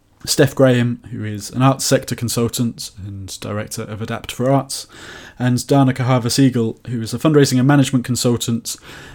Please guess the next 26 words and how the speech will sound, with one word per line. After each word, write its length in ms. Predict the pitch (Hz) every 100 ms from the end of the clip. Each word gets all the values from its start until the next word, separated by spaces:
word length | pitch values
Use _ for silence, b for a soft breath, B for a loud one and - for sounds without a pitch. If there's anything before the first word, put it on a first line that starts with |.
| B
um, 220 | 107 107 110
who 120 | 113
works 220 | 110 -
both 260 | 120 110 113
with 140 | 104
Adapt 240 | 104 110
for 180 | - 113
Arts 300 | 104 - - -
and 180 | 117 107
the 60 |
Management 400 | 107 110 98 107
Centre. 380 | - 107 - 101 - - _ -
And 120 | 113
you 80 | 107
might 180 | 104 104
remember 480 | 107 101 104 101 -
Dana, 380 | 123 110 107 104
who 180 | 87 107
joined 240 | 117 110
me 80 | 107
for 260 | 98 - 107
episode 480 | - - 107 104 - -
eight. 560 | 127 - _ - - _ b b b b b _ _ _
This 180 | 185 -
was 160 | 170
recorded 500 | 156 143 156 147 131